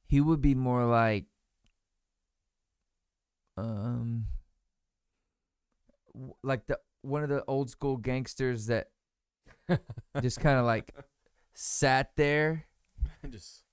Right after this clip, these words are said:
Speaker 1: and, like, he had the ideas and he knew what he was doing,
Speaker 2: Yeah.
Speaker 1: but he didn't do shit, but, like,
Speaker 2: Other
Speaker 1: but he
Speaker 2: people
Speaker 1: knew
Speaker 2: do.
Speaker 1: what, exactly what he was doing
Speaker 2: Yeah,
Speaker 1: because he
Speaker 2: yeah.
Speaker 1: was a business guy.
Speaker 2: Yeah, someone
Speaker 1: And so
Speaker 2: else. <laughs>
Speaker 1: he'd be sitting there smoking a cigar and he'd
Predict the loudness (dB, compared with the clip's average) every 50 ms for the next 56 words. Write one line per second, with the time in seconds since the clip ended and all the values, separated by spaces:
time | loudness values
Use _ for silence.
0 | _ 2 4 6 8 6 6 4 2 2 4 4 4 6 6 4 4 4 4 4
1 | 4 4 2 0 0 0 2 4 2 2 2 2 2 2 2 2 2 2 2 2
2 | 2 2 2 2 0 -2 -2 -2 -2 0 0 -2 -2 -2 -4 -4 -6 -8 -10 -10
3 | -10 -6 -2 0 2 4 4 4 4 4 2 2 2 0 0 0 -2 -2 0 2
4 | 2 0 0 0 -2 0 0 0 0 -2 -2 -6 _ _ _ _ _ _ _ _
5 | _ _ _ _ _ _ _ _ _ _ _ _ _ _ _ _ _ _ -14 -12
6 | -10 0 6 6 8 8 8 6 8 8 8 8 8 8 6 4 2 0 2 4
7 | 6 6 6 6 4 2 2 2 4 2 2 2 0 0 2 2 4 4 4 4
8 | 2 0 -2 -4 0 0 2 4 4 4 4 4 2 2 0 0 2 4 6 6
9 | 6 4 2 2 0 -2 -4 -6 -4 -4 -4 -6 -8 -8 -12 -16 -16 -14 -10 -8
10 | -4 -2 0 0 2 4 4 6 6 4 2 0 -4 _ _ _ _ _ _ -14
11 | -14 -4 -4 -4 -4 -2 -6 -8 -6 -6 -6 -6 -4 -6 -8 -6 0 2 2 4
12 | 6 6 6 6 6 4 4 4 4 2 2 0 0 0 2 4 4 4 4 2
13 | 2 0 0 0 2 4 6 6 6 6 6 6 4 4 2 0 0 -2 -6